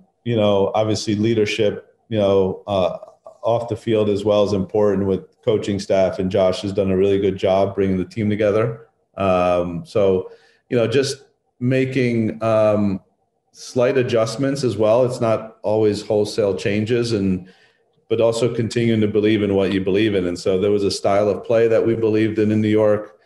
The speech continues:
that it still exists. And it's the same idea here. You gotta, you gotta believe in creating a style of play that doesn't happen overnight either. Um, and it takes more, more time and into second years. And,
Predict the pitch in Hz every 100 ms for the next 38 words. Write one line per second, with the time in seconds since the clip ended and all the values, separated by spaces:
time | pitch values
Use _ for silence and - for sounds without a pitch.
0 | _ _ _ 98 90 90 - - 107 98
1 | 95 104 113 117 101 92 - 95 - 104
2 | 101 95 98 95 92 104 98 87 95 95
3 | 90 - _ - 98 107 107 107 101 104
4 | 98 95 - 98 98 92 - 98 92 92
5 | 87 107 95 87 - _ - 107 95 87
6 | 101 95 95 82 104 98 92 90 87 90
7 | 95 107 120 127 - - _ 90 90 90
8 | 87 87 82 82 98 95 85 104 98 -
9 | 95 95 92 - 104 95 92 101 101 110
10 | 104 92 90 87 - _ - 113 - 107
11 | 98 104 110 104 90 87